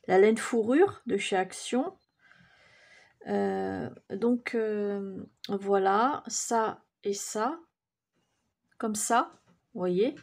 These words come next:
Et je vais coller le bas de la jupette. Pareil, je vais coller comme ça, mais je vais pas vous faire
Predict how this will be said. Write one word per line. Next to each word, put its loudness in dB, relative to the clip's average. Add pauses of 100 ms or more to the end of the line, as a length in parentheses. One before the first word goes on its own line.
(600)
Et 4
je 4
vais 4
coller 2 (420)
le 4
bas 6 (680)
de 8
la 8
jupette. -2 (720)
Pareil, 6
je -4
vais 4
coller 2
comme 4
ça, 0
mais -2
je -4
vais -2
pas 2
vous -4
faire 0